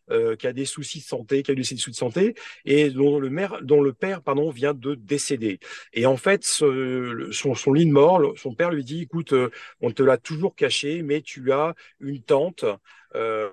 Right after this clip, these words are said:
et cetera, qui s'appelle Jeanne. » Et donc, finalement, bah, qu'est-ce qu'elle va faire ? Elle va essayer de retrouver, euh, Jeanne. Pour son malheur, je t'en dirai pas plus. Donc, on a ces deux, euh, deux, je dirais, deux récits en parallèle qui se déroulent. Et comme vous avez deviné, bah, ils vont se rejoindre quelque part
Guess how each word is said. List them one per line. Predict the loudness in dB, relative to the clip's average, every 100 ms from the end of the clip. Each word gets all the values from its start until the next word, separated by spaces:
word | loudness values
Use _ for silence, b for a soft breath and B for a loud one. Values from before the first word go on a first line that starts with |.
| -10
et |
cetera, | -14 -14 -6 -6
qui | -6 -6
s'appelle | -6 -4 -4
Jeanne. » | 0 2 2 -2 -6 B B B
Et | -4
donc, | 0 0
finalement, | 0 -2 0 0
bah, | -2 -6
qu'est-ce | -6
qu'elle | -6 -2
va | -2
faire ? | 0 0
Elle | 2
va | -2
essayer | 0
de | -2
retrouver, | -4 -8 0 2 4 2
euh, | 0 -4
Jeanne. | -2 0 0 0 -8 -10 B B B B _
Pour | -8 -4
son | -2
malheur, | 0 2 0 -2 -14
je | _
t'en | -14
dirai | -10 -8
pas | -8
plus. | -6 -6 -4 -4 -6 B B B 4
Donc, | 4
on | 6
a | 4
ces | 2 -2
deux, | 0 0 0 0
euh, | 0 0
deux, | -2 -4 -4
je | -4
dirais, | 0 0
deux | 4 4
récits | 4 2 -4 -4 -2
en | -2
parallèle | 0 0 2 2 0 -2 -2
qui | -6 -6
se |
déroulent. | -2 -2 -2
Et | -6
comme | -6 -6
vous | -2
avez | -2 -2
deviné, | -6 -2 4 6
bah, | 4 -2
ils | -4 -2
vont | 0
se | 2
rejoindre | 2 2 2
quelque | 0 -4 -2
part | 0 0